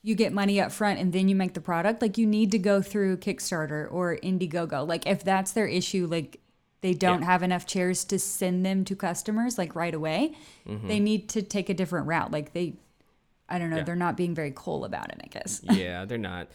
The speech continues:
Speaker 2: So, um, I mean, that's, that's the short, that's the short version of it, basically. The, I, I wanted to talk about something else, um, that annoyed me, but I'm, I think I'll save that <laughs> for, for next time, 'cause we can get into,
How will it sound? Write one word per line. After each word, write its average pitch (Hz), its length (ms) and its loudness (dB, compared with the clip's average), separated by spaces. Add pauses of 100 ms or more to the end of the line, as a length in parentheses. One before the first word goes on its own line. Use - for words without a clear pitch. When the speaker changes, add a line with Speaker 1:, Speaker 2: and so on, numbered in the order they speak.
(240)
Speaker 2:
So, 208 380 0
um, 202 460 4
I 180 80 -6
mean, 202 120 0
that's, 180 220 0
that's 156 240 -4
the 131 100 -2
short, 113 480 0 (200)
that's 123 200 -8
the 110 80 -12
short 101 280 -8
version 101 340 -8
of 92 100 -10
it, 95 160 -10
basically. 98 460 -8
The, 95 120 -8
I, 139 240 2 (160)
I 160 40 4
wanted 147 360 2
to 117 100 -6
talk 113 220 -6
about 98 220 -6
something 98 240 -14
else, 95 440 -10 (300)
um, 95 420 -10 (260)
that 110 180 -8
annoyed 104 300 -6
me, 110 280 -8 (100)
but 123 280 -6 (200)
I'm, 117 240 -6
I 127 60 -4
think 123 140 -8
I'll 110 100 -6
save 95 220 -10
that 87 180 -10
<laughs> - 20 -12
for, - 80 -14 (160)
for - 200 -20 (120)
next - 240 -14
time, - 200 -14 (240)
'cause 127 160 -4
we 139 100 0
can 127 120 -6
get 117 160 2
into, 113 280 -2